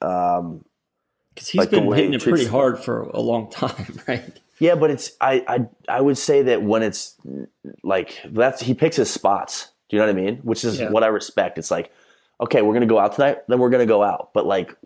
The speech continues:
Speaker 1: we're not just gonna leisurely drink the rest of the week either." Do you know what I mean? Like,
Speaker 2: Yeah.
Speaker 1: otherwise, we're drinking Smart Waters
Speaker 2: It's not
Speaker 1: all day
Speaker 2: sloppy,
Speaker 1: long.
Speaker 2: yeah.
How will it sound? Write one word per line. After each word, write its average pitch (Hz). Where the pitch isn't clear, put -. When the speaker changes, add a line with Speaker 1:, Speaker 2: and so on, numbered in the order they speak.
Speaker 1:
we're 107
not 117
just 120
gonna 110
leisurely 95
drink 90
the 92
rest 85
of -
the -
week 85
either." 82
Do -
you 98
know 98
what 95
I 90
mean? 92
Like, 95
Speaker 2:
Yeah. 107
Speaker 1:
otherwise, 131
we're 107
drinking 107
Smart 95
Waters 71
Speaker 2:
It's 139
not 131
Speaker 1:
all 107
day 101
Speaker 2:
sloppy, 95
Speaker 1:
long. 95
Speaker 2:
yeah. 104